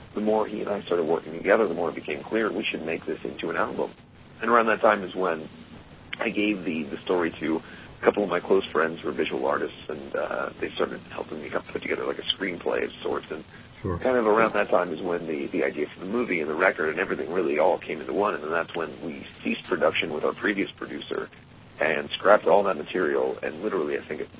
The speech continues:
Speaker 1: forty-eight hours later, we were in John Feldman's studio and working on the, the Wretched and Divine.
Speaker 2: Now, the, the film, is that what became the Legion of the Black?
Speaker 1: Yes.
Speaker 2: Okay. And for those that haven't seen it, I mean, is that, are, are you guys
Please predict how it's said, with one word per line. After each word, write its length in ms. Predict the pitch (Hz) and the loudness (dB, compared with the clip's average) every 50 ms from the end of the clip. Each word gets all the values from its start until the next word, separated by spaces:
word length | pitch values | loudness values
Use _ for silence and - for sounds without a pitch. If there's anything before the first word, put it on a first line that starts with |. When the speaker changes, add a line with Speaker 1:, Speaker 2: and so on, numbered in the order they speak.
| - - | -8 -2
Speaker 1:
forty-eight 320 | - 95 95 87 71 71 | 0 0 2 2 2 2
hours 240 | 67 69 71 71 69 - | 2 2 0 0 -2 0
later, 200 | - 82 80 76 | 0 0 2 0
we 160 | 71 71 71 | -2 -2 -4
were 120 | 71 73 - | -6 -6 -6
in 60 | - | -4
John 140 | - 64 - - | -4 -4 -4 0
Feldman's 280 | - 76 67 65 65 - - | 0 0 0 0 -2 -10 -8
studio 320 | - 64 65 62 58 57 53 | -6 -6 -4 -4 -4 -4 -4
and 120 | 60 64 | -4 -4
working 320 | 64 64 - - 80 65 | -4 -4 -4 -6 -8 -6
on 300 | 60 58 60 60 58 55 53 - - | -4 -4 -6 -6 -8 -10 -14 -10 -8
the, 100 | 60 53 50 - | -6 -6 -6 -6
the 100 | - 67 - | -8 -6 -4
Wretched 240 | 62 58 - - - | -4 -4 -6 -6 -10
and 80 | - - | -10 -8
Divine. 300 | - 67 69 64 67 - - - - - - - - - - - - - - - - - | -6 -4 -4 -4 -6 -10 -16 -20 -20 -20 -20 -20 -18 -18 -16 -18 -18 -18 -18 -8 2 6
Speaker 2:
Now, 300 | 135 131 131 135 156 - | 6 8 8 6 4 4
the, 220 | 143 139 139 135 131 | 6 8 8 8 8
the 100 | 139 135 - - - | 6 4 4 6 8
film, 260 | 175 170 156 151 139 | 8 10 12 10 10
is 120 | 123 110 117 | 8 8 8
that 220 | 135 135 143 139 131 | 8 8 8 8 8
what 180 | 131 127 120 - - - | 8 6 6 6 0 -6
became 480 | 120 113 - 123 117 117 113 113 113 107 | -6 -2 2 4 4 4 4 4 4 6
the 240 | 110 107 107 107 104 | 6 8 8 8 8
Legion 280 | 107 107 104 104 113 104 | 8 8 8 8 6 4
of 40 | 101 | 4
the 120 | 98 92 | 4 6
Black? 300 | 98 101 104 110 120 135 - - - - - - - - - - - - - - - - - - - - - - - - - - | 6 6 6 8 6 4 2 0 -10 -12 -12 -14 -16 -18 -20 -20 -20 -20 -20 -18 -18 -18 -18 -18 -18 -18 -18 -18 -18 -6 4 6
Speaker 1:
Yes. 160 | - - - - - - - - - - - - - - - | 6 6 6 2 -16 -20 -20 -20 -20 -20 -20 -20 -16 -6 -2
Speaker 2:
Okay. 260 | 101 92 - - 90 87 - - - - - - - - | 0 0 2 2 -2 -2 -2 -8 -14 -16 -14 -4 4 4
And 80 | 127 123 | 6 8
for 80 | - 165 | 10 12
those 180 | 180 185 165 | 12 12 12
that 100 | 156 147 143 | 12 12 12
haven't 200 | 139 131 127 113 - - | 12 10 8 4 4 4
seen 140 | 143 131 123 | 4 6 6
it, 60 | 110 | 4
I 40 | 123 | 4
mean, 140 | 123 123 120 113 | 6 6 6 6
is 80 | 107 - | 8 8
that, 240 | 147 139 135 - - - | 10 10 10 8 4 0
are, 180 | 120 - - | 0 0 4
are 80 | - 139 | 8 10
you 140 | 139 143 143 | 10 10 10
guys 180 | 160 147 135 | 8 6 6